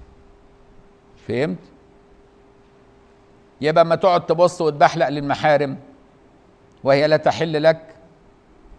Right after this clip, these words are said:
خرجت من هذه الأبواب كلها وانطردت إلى أبواب المطرودين. عشان كده: "قل للمؤمنين يغضوا من أبصارهم ويحفظوا فروجهم،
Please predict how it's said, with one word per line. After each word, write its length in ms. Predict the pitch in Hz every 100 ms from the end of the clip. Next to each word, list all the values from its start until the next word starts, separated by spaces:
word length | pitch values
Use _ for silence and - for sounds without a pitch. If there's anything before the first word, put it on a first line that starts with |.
| -
خرجت 400 | - 156 175 175
من 140 | 151
هذه 220 | 147 151 185
الأبواب 340 | 160 147 -
كلها 460 | 185 185 214 139 - - - 147
وانطردت 640 | 180 175 190 214 240 -
إلى 420 | 202 220 240 240 220 - - - - - - - _ _ - - _ _ _ _ _ -
أبواب 380 | 147 139 180 180
المطرودين. 640 | 156 151 151 160 160 185 87 - _ _ _ - - - - _ - _ _ _
عشان 220 | 127 127 135
كده: 220 | 165 160
"قل 180 | 160 156
للمؤمنين 520 | 151 156 151 160 156
يغضوا 360 | 151 151 147
من 100 | 147
أبصارهم 480 | 143 135 147 139 127
ويحفظوا 360 | 113 104 143 143
فروجهم، 460 | 135 147 143 147